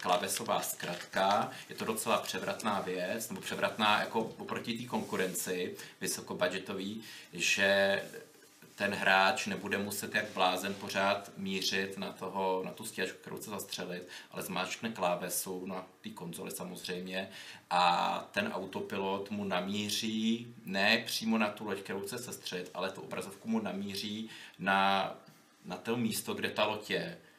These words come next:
Takže nebude muset se zmateně točit jako,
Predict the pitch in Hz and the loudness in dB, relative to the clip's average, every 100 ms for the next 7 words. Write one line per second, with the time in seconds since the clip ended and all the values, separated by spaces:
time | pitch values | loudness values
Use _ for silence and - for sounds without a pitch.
0 | - _ 95 85 104 95 92 98 104 104 | -20 _ -8 -4 -4 -4 -6 -2 -2 0
1 | - 107 101 - - - 98 101 98 - | -2 -2 -2 -6 -8 -4 -2 0 -2 0
2 | 101 101 104 92 - - 98 98 98 95 | -2 -2 -2 -4 -2 0 0 -4 -4 -8
3 | - 92 92 | -4 -2 0